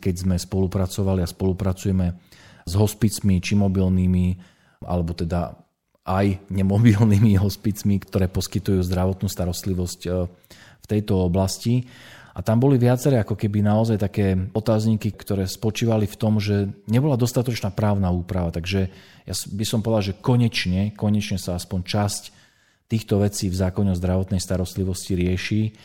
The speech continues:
A jedným z týchto riešením je práve aj to, že sa zavádza pojem a že sa takisto v zákone o zdravotnej starostlivosti potom následne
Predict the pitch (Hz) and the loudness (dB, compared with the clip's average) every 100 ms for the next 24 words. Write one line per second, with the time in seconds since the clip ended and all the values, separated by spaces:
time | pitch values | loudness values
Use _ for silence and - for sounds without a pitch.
0 | - - - - - 87 87 87 90 - | -20 -20 -20 -20 -4 0 2 2 0 -2
1 | 101 107 95 - 101 - 95 90 - 90 | 0 0 0 -2 -6 -2 -2 -2 -4 -2
2 | 95 95 107 98 92 90 - 98 - 110 | 0 0 0 2 2 0 -2 -2 0 2
3 | 123 117 92 95 - 107 98 90 - 82 | 4 4 4 0 2 2 2 0 -4 -8
4 | 80 - 92 107 123 123 123 117 113 110 | -8 -6 -2 0 2 2 2 2 4 6
5 | 107 104 - 87 87 - 90 - 92 90 | 6 2 -2 -8 -8 -8 -8 -4 -4 -4
6 | - 85 90 95 92 85 87 90 98 90 | -4 0 0 2 0 2 0 0 -2 -4
7 | 87 85 - 90 82 - - 92 90 87 | -4 -6 -6 -6 -6 -10 -8 -4 0 0
8 | 85 - 92 90 90 | 0 -2 -2 0 -2